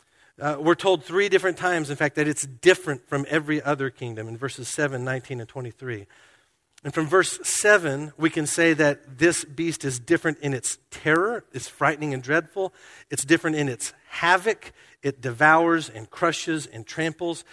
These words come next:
And it is different in the power it possesses. We're told it has ten horns. These horns are symbols, images of power.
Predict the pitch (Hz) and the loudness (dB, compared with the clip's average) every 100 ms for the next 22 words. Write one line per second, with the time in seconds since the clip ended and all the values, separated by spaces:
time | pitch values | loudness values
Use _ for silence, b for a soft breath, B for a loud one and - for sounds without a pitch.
0 | b b 147 151 139 123 185 180 175 - | b b 0 2 2 2 0 2 0 -2
1 | 151 143 - 131 - - 160 156 151 151 | -4 -4 -6 -12 -6 0 2 4 0 -2
2 | 139 - 135 120 127 - 110 127 131 147 | -8 -8 -10 -4 -4 -4 -10 -12 -10 -6
3 | 143 139 135 - 175 160 143 160 151 117 | -4 -4 -4 -6 -6 -6 -4 -4 -4 -8
4 | - _ b b b b 123 143 - - | -16 _ b b b b -6 -4 -4 -2
5 | 156 160 156 147 135 - - 170 151 139 | 2 2 2 0 0 0 0 0 2 -2
6 | 127 147 156 147 139 131 123 - - 151 | -4 -4 -4 -2 -4 -6 -8 -12 -2 0
7 | 143 101 87 | 0 -2 -14